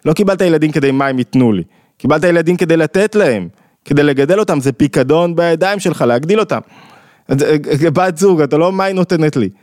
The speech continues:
מה אתה נותן לה, איך אתה מגביה אותה, איך אתה מחזק אותה, איך אתה מאמין בה,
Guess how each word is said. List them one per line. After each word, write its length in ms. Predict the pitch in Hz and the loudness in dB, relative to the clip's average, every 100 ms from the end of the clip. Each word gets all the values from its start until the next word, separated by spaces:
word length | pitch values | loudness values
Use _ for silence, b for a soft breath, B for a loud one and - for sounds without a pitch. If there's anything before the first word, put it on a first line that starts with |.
| b | b
מה 140 | 113 117 | -2 -2
אתה 120 | 139 | 0
נותן 320 | 156 160 160 | 0 0 -2
לה, 180 | 160 147 92 b b | -2 -4 -6 b b
איך 160 | 139 - | -6 -4
אתה 120 | 120 | 0
מגביה 440 | 113 113 110 123 110 | 0 0 0 2 0
אותה, 260 | 127 - - _ - | -2 -6 -8 _ -10
איך 120 | 131 | -6
אתה 120 | 117 | -2
מחזק 440 | 113 131 110 113 | -2 -2 -2 -2
אותה, 220 | 131 135 101 B B - | -2 -2 -4 B B -8
איך 120 | 143 | -4
אתה 120 | 131 | -2
מאמין 440 | 120 117 123 131 | 0 0 0 0
בה, 120 | 151 | 0